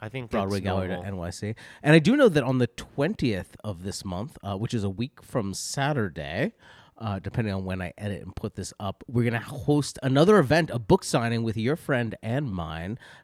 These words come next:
Speaker 2: participating artist in the exhibition, Joel Messler. So that'll be another fun, uh, time to come and hang out with us
Speaker 1: Totally.
Speaker 2: and check out the show.
Speaker 1: But come whenever. Uh, sometimes we're here. Sometimes Joe and Pascal are here.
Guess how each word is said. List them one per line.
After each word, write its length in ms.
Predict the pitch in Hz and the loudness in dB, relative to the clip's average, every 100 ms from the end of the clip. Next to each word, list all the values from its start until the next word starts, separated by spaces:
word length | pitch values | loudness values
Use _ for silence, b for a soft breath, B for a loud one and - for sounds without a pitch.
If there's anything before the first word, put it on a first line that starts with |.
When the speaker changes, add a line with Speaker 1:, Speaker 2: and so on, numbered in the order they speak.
| - - | -12 -8
Speaker 2:
participating 520 | 120 156 - 123 104 | -6 -6 -2 0 0
artist 300 | 104 98 - | -2 -2 -4
in 80 | 92 | -6
the 60 | |
exhibition, 500 | 85 - 95 - 95 | -6 -4 -6 -4 -6
Joel 260 | 92 90 85 | -4 -4 -4
Messler. 640 | 85 143 156 165 143 143 B B | -2 0 0 2 4 4 B B
So 160 | B 120 | B 0
that'll 140 | 127 | 2
be 100 | 127 | 4
another 240 | 120 117 107 | 4 2 0
fun, 500 | - - 113 107 104 - | -4 -2 0 0 -4 -10
uh, 260 | - 101 95 | -8 -6 -6
time 280 | - 107 98 | -6 -6 -4
to 80 | 98 | -6
come 200 | - 101 | -6 -6
and 80 | 92 | -4
hang 120 | 98 | -4
out 80 | 92 | -6
with 160 | 87 - - | -8 -8 -2
us 280 | 113 - | -2 -2
Speaker 1:
Totally. 400 | - 151 156 151 127 | 0 2 4 2 2
Speaker 2:
and 60 | |
check 60 | 101 | 0
out 80 | 87 | -4
the 60 | |
show. 360 | 85 - 78 - - | -6 -6 -6 -8 0
Speaker 1:
But 160 | 220 - | 2 4
come 160 | 254 | 6
whenever. 380 | 262 269 190 101 - - | 8 8 6 2 -6 0
Uh, 200 | 147 139 | 2 0
sometimes 380 | 175 170 170 | -2 -2 -2
we're 140 | 156 170 | -2 -2
here. 400 | 165 165 151 - - | 0 0 -2 -6 -10
Sometimes 440 | 160 147 143 135 | -8 -4 -4 -4
Joe 260 | - 143 139 | -2 0 2
and 80 | 127 | 0
Pascal 400 | 127 - 131 127 | -2 -2 -2 0
are 80 | 120 | 2
here. 280 | 123 120 | 2 2